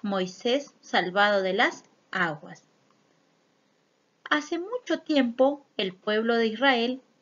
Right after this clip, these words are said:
era esclavo en Egipto. Al cabo de los años, el faraón, que era la máxima autoridad egipcia, temió que los israelitas se rebelaran contra él.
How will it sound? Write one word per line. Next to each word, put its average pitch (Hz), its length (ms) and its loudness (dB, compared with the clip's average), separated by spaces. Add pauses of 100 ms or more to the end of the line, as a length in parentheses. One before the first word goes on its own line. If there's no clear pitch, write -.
(160)
era 277 460 2 (180)
esclavo 226 840 -2 (100)
en 190 140 -2
Egipto. - 520 -10 (600)
Al 262 180 -2
cabo 359 300 2
de 349 100 4
los 254 240 -2
años, 262 500 0 (200)
el 226 160 -2
faraón, 233 680 0 (600)
que 185 240 0
era 226 180 2
la 190 160 -2
máxima 240 640 0
autoridad 226 520 0
egipcia, 240 680 -4 (460)
temió 285 680 2 (300)
que 190 140 -2
los 220 260 -2
israelitas 285 840 0 (440)
se 208 220 -2
rebelaran 202 840 2 (480)
contra 240 640 0 (260)
él. 170 300 -2